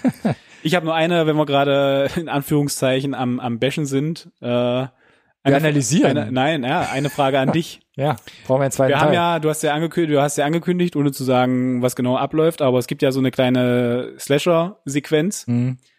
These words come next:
Speaker 2: Die findet schon in einem leeren Haus statt, oder? K-,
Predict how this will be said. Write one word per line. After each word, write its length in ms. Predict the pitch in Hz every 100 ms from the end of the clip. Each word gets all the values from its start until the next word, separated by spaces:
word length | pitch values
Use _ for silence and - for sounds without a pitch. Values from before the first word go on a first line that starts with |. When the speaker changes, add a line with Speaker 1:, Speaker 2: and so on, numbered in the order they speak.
| _ _ _ _ _ _ _ _ _ _ _ _ _ _ 139
Speaker 2:
Die 40 |
findet 200 | 170 185
schon 100 | 196
in 100 | 190
einem 80 | 170
leeren 300 | 156 156 156
Haus 180 | 160 233
statt, 200 | - 131
oder? 260 | 127 151 202 - - _ _ _ _ _ _ _ _ _ _ _ _ _ _
K-, 180 | - 180